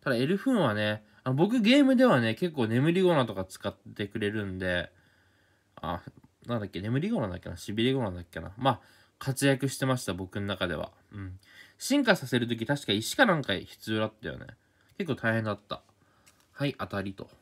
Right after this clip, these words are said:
そして、ピクシー。ピクシー。ということでね、一パックしか買わなかった割には良かった。もう一パックで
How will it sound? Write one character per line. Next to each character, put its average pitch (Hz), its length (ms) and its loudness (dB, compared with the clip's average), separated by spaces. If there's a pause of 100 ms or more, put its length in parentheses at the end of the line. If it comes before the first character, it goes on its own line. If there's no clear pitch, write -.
(160)
そ 123 160 -4
し - 100 -8
て、 - 300 2 (520)
ピ 202 180 0
ク - 40 -12
シ - 180 -2
ー。 101 1200 -4
ピ 160 180 -2
ク 147 60 -10
シ - 160 -6 (580)
ー。 - 60 -20 (1300)
と 180 60 -2
い - 20 2
う - 20 2
こ 214 80 2
と 202 100 8
で 143 60 4
ね、 107 260 -2 (160)
一 139 120 -6
パ - 160 4
ッ - 20 -6
ク 240 160 -2
し - 100 -6
か 143 120 4
買 139 140 2
わ 139 60 10
な 151 80 2
か 156 80 4
っ 147 80 0
た 120 120 2
割 113 180 4
に 151 100 0
は 135 160 6
良 117 100 4
か 123 100 4
っ 117 60 -4
た。 - 180 -4 (580)
も - 60 2
う - 20 4
一 165 80 0
パ - 160 2
ッ - 160 -2
ク 202 80 2
で 135 320 2